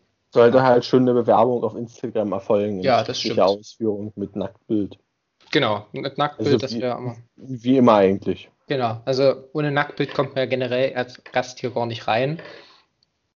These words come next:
Speaker 1: <laughs> Ich muss hier mal eine Hunde raus aus Bild, aus Deutschland Bild schicken. Und, ah, du hast dein Handy ja nicht in der Nähe. Ich hätte jetzt nämlich schon gerne eine Live-Reaktion gehabt, Tom.
Speaker 2: <laughs>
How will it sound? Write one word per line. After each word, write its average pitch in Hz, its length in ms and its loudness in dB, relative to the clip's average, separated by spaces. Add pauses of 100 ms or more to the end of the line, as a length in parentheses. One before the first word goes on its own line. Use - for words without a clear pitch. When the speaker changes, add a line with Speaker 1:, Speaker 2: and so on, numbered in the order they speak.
(440)
Speaker 1:
<laughs> - 60 -10 (1200)
Ich - 60 -2
muss - 160 2
hier 165 200 4
mal 160 240 2 (640)
eine 135 120 0
Hunde 143 300 4
raus 113 220 4
aus 131 200 -4
Bild, 131 300 -6 (120)
aus 117 200 0
Deutschland 120 400 0
Bild 123 220 -4
schicken. 139 360 -8 (1040)
Und, 113 220 -12 (220)
ah, 127 240 4
du 131 60 0
hast 120 140 -4
dein 123 80 -4
Handy 131 160 -4
ja 139 80 0
nicht 123 180 -6
in 123 60 -10
der 117 100 -8
Nähe. 107 220 -4
Ich 107 100 -10
hätte 117 120 -6
jetzt 117 140 -8
nämlich 120 200 -4
schon 127 140 -2
gerne 113 200 0
eine 113 120 -2
Live-Reaktion 107 760 -2
gehabt, 95 320 -2
Tom. 95 200 -6 (200)
Speaker 2:
<laughs> 165 220 -4